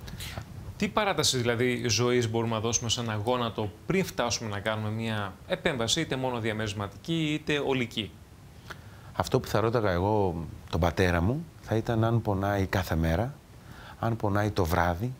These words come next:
Speaker 2: Όταν ένας άνθρωπος πονάει το βράδυ που κοιμάται, για παράδειγμα, ένα ισχυρό κριτήριο ότι δεν πάει κάτι καλά,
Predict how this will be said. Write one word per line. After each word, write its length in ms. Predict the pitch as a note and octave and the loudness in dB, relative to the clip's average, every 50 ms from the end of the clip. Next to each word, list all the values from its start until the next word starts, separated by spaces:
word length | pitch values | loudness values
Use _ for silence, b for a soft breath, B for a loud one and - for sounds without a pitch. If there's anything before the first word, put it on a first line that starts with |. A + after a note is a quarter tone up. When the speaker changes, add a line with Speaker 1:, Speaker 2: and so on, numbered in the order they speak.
| - | -8
Speaker 2:
Όταν 200 | - G2+ A2 G#2+ | -4 -2 0 2
ένας 180 | A2 G2+ F#2+ - | 2 0 0 0
άνθρωπος 240 | A2 G#2+ A2 G#2+ - | 0 0 0 -2 0
πονάει 360 | - G#2 G2 G2+ G#2+ G#2+ G#2+ | 0 0 2 2 2 2 2
το 140 | - G2+ F2+ | 2 2 2
βράδυ 260 | F#2+ G2+ G#2 G2+ F#2+ | 4 4 2 2 0
που 120 | - G2 | -4 -6
κοιμάται, 400 | E2+ - F#2+ F#2 F#2 F2+ E2+ F2 | -6 -2 0 2 2 2 2 2
για 120 | F2+ F2+ E2 | 0 0 2
παράδειγμα, 380 | F2 F2+ F#2 F2+ F#2+ G2+ A2+ | 2 2 2 2 2 2 2
ένα 80 | B2 C#3 | 2 2
ισχυρό 340 | C3+ - - D3+ D3 D#3+ D#3 | 2 2 2 4 4 4 4
κριτήριο 460 | - B2 A2+ G2 G2+ A2 G#2 G2+ G2 | 4 2 2 4 4 2 4 4 4
ότι 160 | F#2 F2+ G#2 | 2 2 2
δεν 260 | F#2+ A2+ B2 A2+ F#2+ | 4 4 4 4 4
πάει 220 | - F2+ E2+ D#2+ D#2 | 2 2 2 2 0
κάτι 280 | - D#2+ D#2+ - - | 0 -2 -2 -2 -2
καλά, 360 | - D#2+ D#2 D#2 D2+ C#2+ C#2+ | -2 0 2 2 2 0 -2